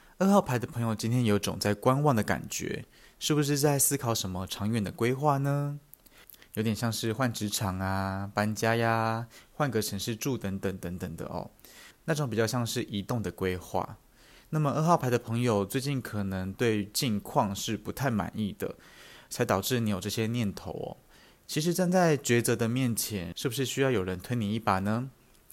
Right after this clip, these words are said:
就中立的立场来看哦，你已经准备好做出决定了，只是差临门一脚而已，差那个勇气而已哈。所以二号牌的朋友，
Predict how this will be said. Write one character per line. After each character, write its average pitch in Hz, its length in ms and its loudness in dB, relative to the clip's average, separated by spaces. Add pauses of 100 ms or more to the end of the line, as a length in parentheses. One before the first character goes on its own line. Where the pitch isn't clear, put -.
(720)
就 165 140 4
中 156 260 2
立 170 120 4
的 113 100 4
立 117 160 2
场 87 180 -6
来 82 140 -6
看 98 340 -6
哦， - 200 -12
你 143 100 -6
已 156 60 -2
经 160 160 0
准 127 160 0
备 120 100 2
好 104 260 -2
做 107 160 -6
出 104 280 -4
决 87 240 -6
定 95 320 -4
了， 50 200 -10 (320)
只 - 140 -8
是 123 100 -2
差 127 360 2
临 110 120 0
门 101 220 0
一 127 80 0
脚 80 280 -4
而 87 140 -4
已， 104 280 -8
差 110 160 -6
那 104 180 -4
个 92 140 -4
勇 - 200 -6
气 113 280 2
而 85 160 -2
已 - 120 -8
哈。 92 180 -8 (600)
所 160 160 2
以 - 40 2
二 160 120 4
号 170 100 8
牌 123 160 4
的 110 80 6
朋 101 280 0
友， 98 200 2